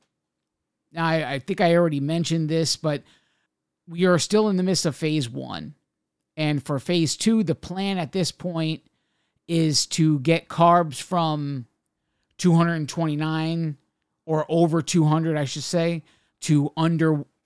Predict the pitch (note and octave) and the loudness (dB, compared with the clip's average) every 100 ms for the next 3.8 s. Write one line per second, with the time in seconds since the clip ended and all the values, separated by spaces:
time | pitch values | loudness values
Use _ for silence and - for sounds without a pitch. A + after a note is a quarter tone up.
0 | - E3 C3 A#2 F2+ B1+ - - - C3 | -2 2 2 0 -4 -14 -18 -8 -2 -2
1 | B2 D3+ D3+ D3 D3+ C#3 A2 - - _ | 2 2 4 2 2 -2 -4 -10 -20 _
2 | _ _ _ _ - C#3+ - D#3 C#3+ C#3 | _ _ _ _ -10 -8 -2 0 0 0
3 | C#3+ - - C#3+ A#2 F2+ - - | -2 -6 -4 -4 -4 -8 -10 -10